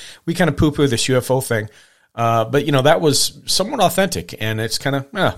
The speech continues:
made us scratch our heads a little bit. But we're not the only ones that worry about U F Os. There's actually, obviously, this happens around the world, and here's a news article from, uh, Clemens Gross,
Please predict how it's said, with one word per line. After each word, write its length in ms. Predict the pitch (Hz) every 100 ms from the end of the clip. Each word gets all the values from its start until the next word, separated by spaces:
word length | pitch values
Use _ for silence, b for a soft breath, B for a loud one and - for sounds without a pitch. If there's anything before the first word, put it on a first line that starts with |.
| -
made 180 | 131
us 80 | 117
scratch 300 | - 135 123
our 60 | 110
heads 160 | 127 110
a 20 |
little 140 | 101
bit. 200 | 95 92 B B B B 120
But 200 | 131 110
we're 380 | 156 262 320
not 220 | 277 247 240
the 80 |
only 240 | 185 220 277
ones 240 | 175 110
that 100 | 123
worry 160 | 113 120
about 240 | 113 107
U 160 | 110 104
F 140 | -
Os. 260 | 101 87 90
There's 180 | 135 151
actually, 540 | 110 117 - 127 131 160
obviously, 480 | - 104 110 - 135
this 140 | 135
happens 320 | 101 98 98
around 160 | 101 98
the 80 | 92
world, 440 | 95 107 147 127
and 440 | - 104 104 104 98
here's 360 | - 135 135
a 40 | 117
news 280 | 117 113 107
article 440 | 107 110 147 160
from, 440 | 156 110 104 101
uh, 240 | 92 95 92
Clemens 480 | - 120 113 104 110
Gross, 480 | 110 131 175 -